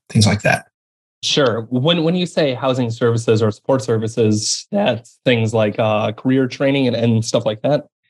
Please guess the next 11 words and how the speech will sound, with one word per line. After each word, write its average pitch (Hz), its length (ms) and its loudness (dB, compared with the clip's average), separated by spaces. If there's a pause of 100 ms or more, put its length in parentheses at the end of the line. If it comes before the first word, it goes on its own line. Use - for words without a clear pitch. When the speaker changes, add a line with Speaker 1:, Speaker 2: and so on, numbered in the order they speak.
(220)
Speaker 1:
Could 269 240 -2
be, 123 280 4
yeah. 139 380 2
A 139 40 4
lot 185 260 2
of 220 60 2
what 185 140 2
our 143 120 2
internal 135 460 2
team 120 260 4
does 113 480 2